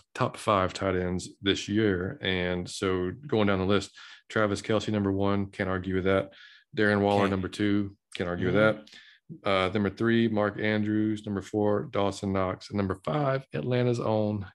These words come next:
Speaker 1: Kyle Pitts. How about that?
Speaker 2: Kyle Pitts.
Speaker 1: How about
Speaker 2: The
Speaker 1: that?
Speaker 2: boy is coming on strong.
Speaker 1: I
Speaker 2: All right,
Speaker 1: mean,
Speaker 2: John, hold on now. I gotta ask you, who's your favorite old tight end of all time that's not still playing?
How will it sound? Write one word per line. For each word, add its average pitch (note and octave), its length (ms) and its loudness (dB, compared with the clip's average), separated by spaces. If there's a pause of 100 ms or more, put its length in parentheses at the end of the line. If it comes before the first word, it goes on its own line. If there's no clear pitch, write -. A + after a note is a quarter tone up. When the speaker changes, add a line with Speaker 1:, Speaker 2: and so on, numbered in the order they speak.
Speaker 1:
Kyle G2 440 -6 (100)
Pitts. - 400 -14 (100)
How - 100 -10
about B2+ 160 -4
that? B2+ 200 -2
Speaker 2:
Kyle B2 540 -4
Pitts. - 540 -8 (640)
Speaker 1:
How D#3 60 -6
about D#3 140 -4
Speaker 2:
The - 80 -2
Speaker 1:
that? A2 60 -2
Speaker 2:
boy A2+ 240 0
is G#2 180 -4
coming G2+ 320 -6
on F#2+ 200 -8
strong. F2+ 360 -14 (320)
Speaker 1:
I - 60 -4
Speaker 2:
All A#2 60 2
right, G#2+ 140 6
Speaker 1:
mean, G#2 80 4
Speaker 2:
John, A2+ 280 0
hold C3 240 4
on B2 140 4
now. G#2 220 2
I G2+ 80 2
gotta B2 220 4
ask A#2+ 280 2
you, G2 180 -6
who's B2+ 260 0
your C3 100 0
favorite A#2 520 -2
old A2+ 320 0
tight G2+ 200 -2
end F#2+ 140 -6
of F2+ 80 -8
all F2+ 220 -4
time E2+ 260 -10
that's E2+ 220 -12
not F#2+ 200 -6
still F2+ 200 -10
playing? E2+ 360 -16